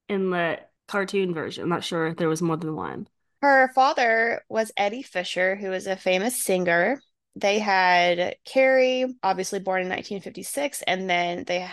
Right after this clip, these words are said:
Speaker 2: she has a younger brother named Todd, who was born a couple years later. Now, Debbie and Eddie, her parents, were married,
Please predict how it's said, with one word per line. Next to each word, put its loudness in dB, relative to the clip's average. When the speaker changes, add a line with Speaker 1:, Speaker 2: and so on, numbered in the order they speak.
Speaker 2:
she -4
has 2
a -8
younger -2
brother 0
named -6
Todd, -4
who -10
was -6
born -8
a -12
couple -10
years -8
later. -8
Now, 0
Debbie 2
and 2
Eddie, 0
her -4
parents, -4
were -2
married, 0